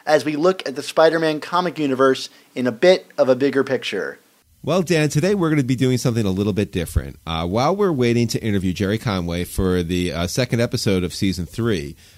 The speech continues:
Speaker 2: uh, we did think it was gonna be worthwhile to revisit some of our older interviews with Jerry Conway on the subject of Gwen Stacy's death and the start of the Bronze Age. That's right. Some of these interviews are more than five years old and really showcase how much we've grown as a show and probably as, uh, interviewers too, right, Dan?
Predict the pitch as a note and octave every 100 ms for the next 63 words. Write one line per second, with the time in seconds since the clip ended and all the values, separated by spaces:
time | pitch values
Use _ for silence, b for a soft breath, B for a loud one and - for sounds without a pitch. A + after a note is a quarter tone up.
0 | - F2+ F#2+ G2+ C3 A2+ F3+ F3+ C#3+ A#2+
1 | G#2+ A2 B2 A#2 A2 A#2 A#2 B2+ A#2 -
2 | G#2+ G#2+ F#2 G#2 G#2 - G#2+ G#2 G2 -
3 | B2+ C3+ B2+ G2 F#2 E2 F2+ F#2+ F2+ E2
4 | - E2+ E2+ F2+ F#2+ G2+ - A#2 G2 G#2+
5 | - E2 F2+ G2+ B2 - A2+ G#2 G#2 F#2+
6 | - E2+ F2+ - F2+ F#2 F2+ - A2 A2
7 | - F#2+ G2+ F2 D#2 A#2 A2 B2 C3 A#2+
8 | F#2 D2+ C2 - B - C3 F#3 F#3+ F#3+
9 | C3+ G#2 - - - F3+ G#3+ F#3 C#3+ E3+
10 | E3 E3+ D#3 - B2 A#2+ A2 - - D3
11 | E3 E3 E3 C#3 C#3 A#2 A2+ B2 D#3 D3
12 | D#3 C#3+ C#3+ A#2 - C3 C#3 C#3+ C#3+ C#3
13 | G#2 B2+ B2+ B2 A#2 G2+ F#2+ - C3+ A2+
14 | G2 G#2 - C3+ D3 B2 A#2 A2 A2 G#2+
15 | B2+ D#3+ C#3 B2 A2+ G#2+ G#2+ - C#3+ F#2
16 | F#2 G2+ A2+ A#2+